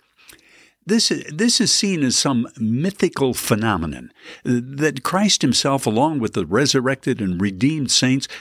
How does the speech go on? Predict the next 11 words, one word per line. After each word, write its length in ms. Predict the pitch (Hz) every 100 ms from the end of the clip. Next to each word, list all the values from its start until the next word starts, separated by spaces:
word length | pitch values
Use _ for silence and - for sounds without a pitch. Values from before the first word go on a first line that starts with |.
| -
won't 220 | 214 247
actually 480 | 202 185 - 139 120
be 360 | 82 76 151 117
here 300 | 82 76 73
on 240 | 85 87 -
earth, 420 | 139 87 98 - - - - _ -
uh, 180 | - -
but 500 | 143 156 151 170 165
rule 560 | 151 151 220 247 196 135
and 200 | 147 143
reign 340 | 165 160 165